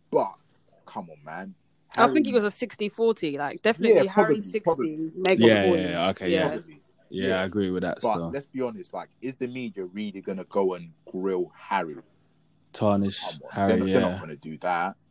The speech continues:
Speaker 1: They're not,
Speaker 2: Yeah.
Speaker 1: they're, they're just not gonna do that. It's not gonna happen.
Speaker 2: Yeah.
Speaker 1: Meghan, feel free. Do you know what I mean? Anything
Speaker 3: Yeah,
Speaker 1: goes.
Speaker 2: Please, they've been
Speaker 3: facts.
Speaker 2: doing that since she entered the freaking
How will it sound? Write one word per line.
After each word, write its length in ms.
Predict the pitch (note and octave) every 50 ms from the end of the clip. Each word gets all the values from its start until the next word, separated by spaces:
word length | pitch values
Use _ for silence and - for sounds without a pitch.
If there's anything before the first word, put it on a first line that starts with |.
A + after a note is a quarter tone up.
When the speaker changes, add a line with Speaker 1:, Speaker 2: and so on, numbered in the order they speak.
| _ _
Speaker 1:
They're 80 | - A2+
not, 100 | - -
Speaker 2:
Yeah. 120 | F3+ F3+ F3
Speaker 1:
they're, 280 | E3+ E3 D#3+ D#3+ D#3 - _ _ _ _
they're 100 | B2+ C3+
just 180 | D#3 E3 - -
not 140 | A#2 -
gonna 180 | - F#2+ F#2 F2
do 240 | D#2+ - B2 A#2+ G2
that. 160 | E2+ D2+ - - - _
It's 120 | - F#2 -
not 80 | C3
gonna 140 | A2+ G#2 G2
happen. 160 | F#2+ - F3 F3+
Speaker 2:
Yeah. 280 | F3 E3+ D#3+ D#3+ D3+ D3+ - _ _ -
Speaker 1:
Meghan, 440 | - C3 D#3 D#3 - D#3+ D#3+ E3+ - - _ -
feel 180 | - D3+ F3+ F3+
free. 420 | - - - D3+ F#3 E3+ G#2 E2 - _ _ -
Do 60 | -
you 60 | -
know 40 | B2
what 60 | - -
I 40 | G#2
mean? 220 | B2+ D3+ C#3+ G#2+ - _ _ - _ _ _ _ _ _ _ _ -
Anything 240 | C#3+ D#3 G#2+ G#2+ G2+
Speaker 3:
Yeah, 60 | G2
Speaker 1:
goes. 80 | F#2+ F#2+
Speaker 2:
Please, 240 | - - D4+ - A#3+
they've 120 | B3+ A#3+
been 160 | B3+ D4+ D4
Speaker 3:
facts. 60 | C4
Speaker 2:
doing 240 | C4+ D4+ D#4+ C#4+ C4
that 140 | A3+ G3 F#3
since 220 | - - B3+ A3+
she 140 | - A#3+ A3 -
entered 360 | A3+ B3 B3+ - A#3+ G#3 D#3+
the 120 | F#3 E3+ - _ _ -
freaking 480 | - G#3+ - - G#3 G3 G3 F#3+ F#3